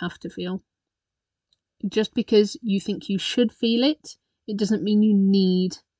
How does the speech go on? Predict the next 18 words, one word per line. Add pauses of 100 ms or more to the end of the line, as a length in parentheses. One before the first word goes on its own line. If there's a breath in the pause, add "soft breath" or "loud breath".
(280)
to
feel
guilty. (1300)
It's, (680)
again, (1080)
it's
going
to
be (200)
affecting (920)
those
around
you, (180)
those
you
are
caring
for.